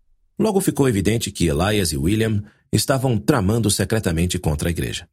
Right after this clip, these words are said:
Em dezoito de outubro, Orson Pratt, Wilford Woodruff e George Q. Cannon se reuniram com os dois homens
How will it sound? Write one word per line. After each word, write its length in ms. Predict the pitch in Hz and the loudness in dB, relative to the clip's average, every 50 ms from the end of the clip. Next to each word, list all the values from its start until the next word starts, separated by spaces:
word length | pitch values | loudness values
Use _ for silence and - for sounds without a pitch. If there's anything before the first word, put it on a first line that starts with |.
| _ _ _ _ _ _ _ | _ _ _ _ _ _ _
Em 140 | - 85 82 | -2 0 0
dezoito 380 | 87 85 80 90 90 87 - | 0 0 0 0 -2 -2 0
de 80 | 82 104 | 0 -2
outubro, 420 | 104 98 - 107 107 110 107 98 - _ _ - | -2 0 0 0 0 0 -2 -2 -4 _ _ -6
Orson 380 | - - 78 80 - 107 104 | -4 -2 -2 -2 -2 -2 -2
Pratt, 320 | 101 98 92 101 - - - - _ _ - | 0 0 0 0 -2 -4 -8 -16 _ _ -2
Wilford 400 | - 127 127 - 123 117 90 80 | -2 0 0 0 0 0 0 0
Woodruff 400 | 113 139 123 120 123 120 - - | -2 0 0 0 0 -2 -2 -4
e 120 | - 90 | -4 -2
George 240 | 82 95 107 117 110 | 0 0 -2 -2 -2
Q. 160 | - - 113 | -2 -4 -4
Cannon 360 | - - 107 90 87 87 90 87 - _ _ _ _ _ _ | -2 -2 -2 0 0 0 -2 -2 -6 _ _ _ _ _ _
se 140 | - - 147 | -4 -2 0
reuniram 480 | 143 170 165 147 131 135 143 143 135 117 | 2 2 2 2 4 4 2 2 0 0
com 240 | - 110 101 92 | 0 2 2 2
os 140 | 85 80 78 | 2 0 0
dois 260 | 87 113 127 131 92 | -2 -2 -2 0 0
homens 400 | 101 101 107 107 107 107 95 - | 0 0 0 0 0 0 -2 -2